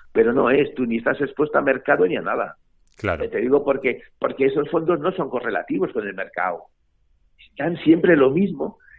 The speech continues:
Speaker 1: y siempre es menos que las comisiones que cuestan.
Speaker 2: Sí, sí, totalmente, totalmente. Entonces,
Speaker 1: Pero bueno.
Speaker 2: yo sí que, eh, soy muy partidario de irme a un fondo indexado. Si en, en el caso que no tengas
Speaker 1: Sí.
Speaker 2: grandes conocimientos, eh, financieros,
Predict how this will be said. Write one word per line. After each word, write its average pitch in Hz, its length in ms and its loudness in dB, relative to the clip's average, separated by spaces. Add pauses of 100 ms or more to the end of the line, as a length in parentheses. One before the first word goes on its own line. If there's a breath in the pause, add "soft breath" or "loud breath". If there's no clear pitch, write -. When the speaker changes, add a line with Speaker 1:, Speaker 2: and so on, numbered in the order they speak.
Speaker 1:
y 123 120 -2
siempre - 400 2
es 147 140 -2
menos 185 320 2
que - 80 -2
las 104 160 -2
comisiones 117 600 -2
que - 120 -8
cuestan. - 500 -4 (680)
Speaker 2:
Sí, 143 140 -6
sí, 135 160 -2
totalmente, 98 680 -4
totalmente. 92 580 -12 (320 loud breath)
Entonces, 113 300 -2
Speaker 1:
Pero 101 100 2
bueno. 107 160 4 (140)
Speaker 2:
yo 135 140 -2
sí 131 240 -6
que, 131 400 -2
eh, 110 240 -2
soy 127 160 -4
muy 127 140 -2
partidario 107 580 -2
de 98 80 -4
irme 101 380 -6
a 101 100 -6
un 98 140 -6
fondo 95 260 -6
indexado. 110 640 -4
Si - 140 -10
en, 104 60 -4
en - 140 -8
el 107 100 -2
caso 127 260 -2
que 127 80 -6
no 120 160 -6
tengas 110 300 -4
Speaker 1:
Sí. 82 80 -4
Speaker 2:
grandes 110 360 -4
conocimientos, 101 1200 -6
eh, 95 240 -14
financieros, 101 720 -6